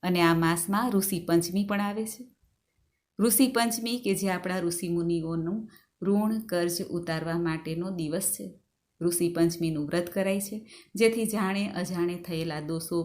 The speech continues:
પાપોમાંથી મુક્તિ મળે. આમ ભાદરવો માસ ઘણો પવિત્ર છે. આવો આપણે જાણી લઈએ કે ભાદરવા માસમાં શું કરવું, શું ના કરવું. ભાદરવા માસમાં ખાસ કરીને જે પિતૃ માસ તરીકે ઓળખાય છે,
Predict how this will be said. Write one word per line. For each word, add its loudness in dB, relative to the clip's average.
પાપોમાંથી -4
મુક્તિ -4
મળે. -4
આમ 6
ભાદરવો 2
માસ 0
ઘણો -2
પવિત્ર -4
છે. -10
આવો 8
આપણે 6
જાણી 2
લઈએ 0
કે 4
ભાદરવા 2
માસમાં 2
શું 0
કરવું, 2
શું 0
ના 2
કરવું. 2
ભાદરવા 8
માસમાં 6
ખાસ 0
કરીને 2
જે 0
પિતૃ -2
માસ 4
તરીકે 2
ઓળખાય 2
છે, -12